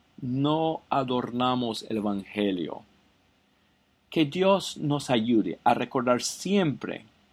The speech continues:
que le estamos representando a Él y a su mensaje.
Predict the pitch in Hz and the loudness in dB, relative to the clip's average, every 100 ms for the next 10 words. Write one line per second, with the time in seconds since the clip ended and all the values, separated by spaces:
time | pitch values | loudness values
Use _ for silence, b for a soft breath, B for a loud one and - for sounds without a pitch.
0 | _ - 113 107 - 151 156 160 156 - | _ -4 -4 -4 -4 0 0 0 -6 -8
1 | 127 113 - 104 110 104 123 123 110 98 | -10 -8 -8 -6 -4 0 2 4 6 8
2 | 101 113 185 208 208 - _ _ _ _ | 8 8 4 0 -2 -4 _ _ _ _
3 | _ 127 113 - 113 101 104 117 104 - | _ 0 0 0 0 0 2 2 2 -2
4 | - | -16